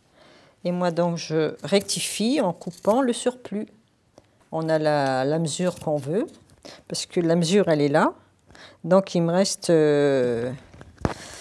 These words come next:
trois centimètres d'ourlet. Ouais, trois centimètres et demi, disons, mais enfin trois centimètres, disons trois centimètres.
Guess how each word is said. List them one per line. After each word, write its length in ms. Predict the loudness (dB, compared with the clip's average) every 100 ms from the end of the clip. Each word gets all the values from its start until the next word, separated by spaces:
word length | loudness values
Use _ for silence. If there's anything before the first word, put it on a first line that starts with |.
| -10 -10 -12 -20 _ -20 -18 -20 -6
trois 180 | -2 0
centimètres 580 | 0 -2 -2 0 0 -4 -20 -14 -12 -8 -8 -8 -16 -16 -8
d'ourlet. 420 | -6 -4 -4 -4 -6 _ _ _ _ _ -14
Ouais, 220 | -8 -8 -8 -12
trois 180 | -8 -6
centimètres 500 | -6 -10 -8 -8 -6
et 20 |
demi, 180 | -4 -4
disons, 300 | -6 -8 -8
mais 80 | -8
enfin 220 | -10 -12
trois 180 | -12 -12
centimètres, 520 | -12 -10 -8 -8 -10 -14
disons 240 | -14 -16
trois 180 | -14 -14
centimètres. 560 | -14 -12 -8 -8 -10